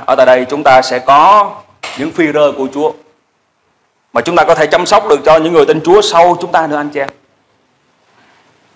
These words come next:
Anh chị em có tin điều đó không? Nếu mà chúng ta tin Chúa mà năm, mười năm rồi mà chúng ta vẫn chưa có thể dạy giáo lý hoặc là hướng dẫn cho một người tiếp nhận Chúa, thì đó là một điều thiếu sót vô cùng trầm trọng.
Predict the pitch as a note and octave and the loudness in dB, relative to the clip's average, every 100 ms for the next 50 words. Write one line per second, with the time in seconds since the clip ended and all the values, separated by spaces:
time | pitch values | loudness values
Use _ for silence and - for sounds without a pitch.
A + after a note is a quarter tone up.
0 | _ - D3+ E3 F#3 F3 F3 D#3+ C#3+ F#3 | _ -8 -2 0 0 0 0 0 2 2
1 | G3+ - - _ _ _ _ _ _ _ | 0 -2 -10 _ _ _ _ _ _ _
2 | _ _ _ _ _ _ _ _ _ - | _ _ _ _ _ _ _ _ _ -4
3 | B3+ A3+ E3+ A3 G3 G3 G3 G#3+ B3 F#3+ | -2 0 0 0 0 0 0 -2 0 0
4 | F3 F3+ F#3+ F#3 E3 F3+ F#3 E3 D3+ D3 | 0 -2 -2 -4 0 -2 2 2 2 2
5 | C#3+ E3+ G#3 F#3 E3 D#3 F#3 G#3+ G3+ G#3+ | -2 -2 0 2 4 0 2 4 4 2
6 | F3+ E3+ D#3 C3+ G3 G#3 A#3+ A#3+ D#3+ C#3+ | 0 0 0 2 0 0 0 0 0 2
7 | C#3 D#3 B3 E3+ D3+ - F3+ D#3 D#3 D3+ | 2 2 0 -2 0 -2 -2 0 0 0
8 | A#3+ G#3 D3+ C#3+ G3+ A#3+ E3 D#3 D3+ G#3+ | -2 -6 -8 -4 -2 -2 -2 0 2 2
9 | F#3+ D#3 E3 D3+ C#3+ C#3+ A#3+ B3 A#3+ B3 | 0 -2 -2 -2 -4 -6 -8 -2 0 2
10 | A3+ G#3+ G3 D#3 D3+ D3 D#3 D#3+ D3+ | 2 2 2 -4 -4 -4 -2 0 -2